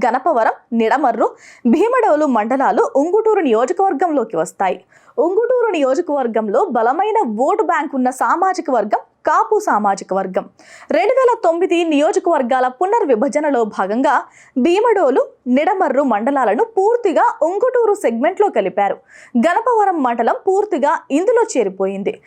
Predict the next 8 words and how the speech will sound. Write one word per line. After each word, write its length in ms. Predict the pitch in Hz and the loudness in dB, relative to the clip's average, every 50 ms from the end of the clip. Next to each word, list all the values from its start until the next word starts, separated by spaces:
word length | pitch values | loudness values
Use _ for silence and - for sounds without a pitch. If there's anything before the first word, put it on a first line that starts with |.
| - - - - | -20 -10 -4 -2
ఇక 140 | 339 403 - | -2 0 0
ఎన్టీఆర్ 580 | 453 381 339 330 370 392 - 381 415 381 370 | 2 2 2 0 0 0 0 0 0 0 0
తెలుగుదేశం 600 | - - 370 427 415 480 453 466 427 440 415 349 | 0 0 2 2 2 2 2 0 0 0 -2 -4
పార్టీని 520 | 330 330 277 247 240 240 269 254 330 440 392 269 | -2 0 0 0 -2 -2 -2 0 2 2 2 2
ఏర్పాటు 400 | 240 240 - - 370 381 381 381 - | 0 0 -2 -2 -2 0 -2 -2 -2
చేసిన 240 | 294 285 277 - 269 | -4 -6 -4 -4 -4
తర్వాత 600 | 247 - 233 214 208 208 208 233 - 311 269 - 262 - _ - - - | -2 -2 -2 0 0 0 0 0 0 0 0 0 -2 -8 _ -20 -8 -4
ఉంగుటూరులో 680 | - 294 370 427 453 494 - 415 359 311 277 254 294 494 | -2 0 0 2 0 0 0 0 0 0 0 0 0 -2